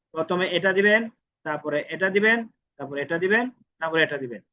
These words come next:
প্রথমে এই টান দিবেন, তারপর এটা দিবেন, তারপর এটা দিবেন, তারপর এটা দিবেন। এক, দুই, তিন, চার। চারটি স্ট্রোকে হো। এর মাধ্যমে আমাদের হা লাইনও শিখা হয়ে গেল।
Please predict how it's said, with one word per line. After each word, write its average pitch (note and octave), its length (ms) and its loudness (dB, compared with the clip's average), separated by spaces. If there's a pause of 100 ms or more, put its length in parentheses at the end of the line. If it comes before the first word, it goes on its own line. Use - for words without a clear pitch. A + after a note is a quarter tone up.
(500)
প্রথমে C#3+ 280 -6
এই E3+ 120 0
টান G#3 240 4
দিবেন, G#3+ 280 6 (480)
তারপর C#3+ 200 -6
এটা D3+ 200 0
দিবেন, G#3 260 2 (200)
তারপর D#3 240 -4
এটা E3 180 0
দিবেন, G#3+ 180 0 (200)
তারপর F#3 240 2
এটা C#3 180 -4
দিবেন। G#2 180 -12 (680)
এক, F#3+ 240 4 (880)
দুই, D3+ 280 2 (580)
তিন, D#3 180 -2 (460)
চার। D#3 200 0 (520)
চারটি D#3+ 320 0
স্ট্রোকে F#3+ 320 4 (240)
হো। F#3 100 6 (260)
এর D#3 200 0
মাধ্যমে F#3+ 420 2
আমাদের G3 280 4 (580)
হা F3 220 8
লাইনও A3+ 300 6
শিখা G3 280 -2
হয়ে D3+ 240 2
গেল। B2+ 120 -6